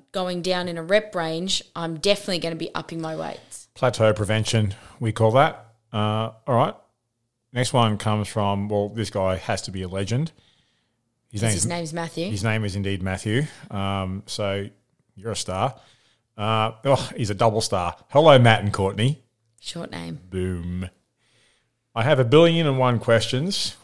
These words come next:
Speaker 2: We're gonna be here for a while, Courtney.
Speaker 1: <laughs>
Speaker 2: Uh, but we'll settle for two. First question's regarding whey protein, something I'm a big fan of.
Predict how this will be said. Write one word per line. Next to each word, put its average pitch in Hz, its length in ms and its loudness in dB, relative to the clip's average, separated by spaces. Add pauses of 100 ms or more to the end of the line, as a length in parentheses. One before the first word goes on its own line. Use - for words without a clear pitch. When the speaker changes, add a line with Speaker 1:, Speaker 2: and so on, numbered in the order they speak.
Speaker 2:
We're 104 100 -10
gonna 104 100 -4
be 92 80 -2
here 101 100 0
for - 100 -6
a 87 40 -4
while, 95 200 0
Courtney. 113 400 -4 (140)
Speaker 1:
<laughs> 226 80 -4 (840)
Speaker 2:
Uh, 107 300 -2
but 127 260 6
we'll 127 140 0
settle 139 320 4
for 120 100 -4
two. 110 300 2 (1400)
First 135 300 2
question's 127 400 4
regarding 107 560 0 (260)
whey 110 600 0
protein, 101 720 -4 (1200)
something 107 240 -4
I'm 95 80 -2
a 92 60 -4
big 98 160 -8
fan 110 240 2
of. 156 260 6